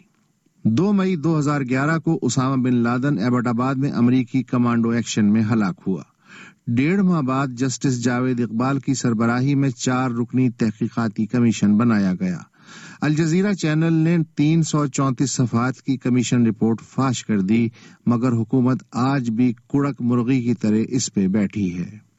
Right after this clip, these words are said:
जबरी गुमशुदगी के मामले में गुज़िश्ता छह बरस में जस्टिस रिटायर्ड जावेद इकबाल,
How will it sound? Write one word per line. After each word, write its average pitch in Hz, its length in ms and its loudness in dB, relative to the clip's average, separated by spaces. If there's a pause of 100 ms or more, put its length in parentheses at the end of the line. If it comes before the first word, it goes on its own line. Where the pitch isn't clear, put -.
(300)
जबरी 165 280 0
गुमशुदगी 156 520 0
के 143 100 -2
मामले 123 380 2
में 143 160 2
गुज़िश्ता 131 520 0
छह 147 280 -2
बरस 127 380 -4
में 127 160 2
जस्टिस 123 520 -2
रिटायर्ड 120 500 0
जावेद 110 380 0
इकबाल, 117 480 0